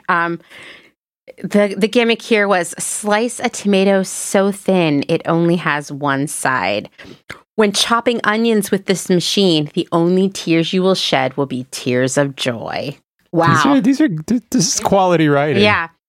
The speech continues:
Speaker 1: Uh, Mister Microphone, another
Speaker 2: Oh, yeah.
Speaker 1: invention. Yeah, I knew you would like that one. It was a short-range handheld radio transmitter that would broadcast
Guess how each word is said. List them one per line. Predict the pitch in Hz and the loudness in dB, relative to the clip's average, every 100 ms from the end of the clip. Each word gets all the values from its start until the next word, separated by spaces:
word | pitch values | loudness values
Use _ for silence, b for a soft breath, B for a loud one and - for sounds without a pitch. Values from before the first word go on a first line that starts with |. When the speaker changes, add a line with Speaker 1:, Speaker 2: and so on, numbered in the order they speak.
| B B - | B B -2
Speaker 1:
Uh, | 220 208 - | 0 0 -2
Mister | 196 208 214 - 233 | -2 0 -2 -2 0
Microphone, | 220 202 180 180 233 226 254 247 269 320 339 - | 2 2 0 -2 -4 -2 -2 0 0 0 -2 -2
another | 196 190 - - 165 | 0 2 4 4 4
Speaker 2:
Oh, | |
yeah. | - 220 | 4 2
Speaker 1:
invention. | 202 220 - 240 247 285 311 | 2 0 0 0 2 2 2
Yeah, | 208 175 170 190 | 2 2 2 0
I | 202 | -2
knew | 208 | -2
you | 208 202 | 0 -2
would | 196 | 0
like | 190 | -2
that | 180 165 | -2 -2
one. | 165 180 202 B B | 0 -2 -4 B B
It | 196 | 0
was | 196 | 2
a | 208 | 2
short-range | 190 - - 226 254 - 190 190 190 - | 0 0 2 2 0 0 0 2 0 -4
handheld | - - 190 196 196 190 175 175 160 | -10 -2 0 0 -2 -2 -2 -2 -2
radio | 156 165 180 | -2 0 0
transmitter | 190 - 202 208 - 131 139 151 B B B - | 0 -2 -2 -2 -4 -2 0 -2 B B B -2
that | 170 | 0
would | 180 160 | 0 0
broadcast | 165 160 - 151 156 - | -2 -2 -2 -6 -6 -10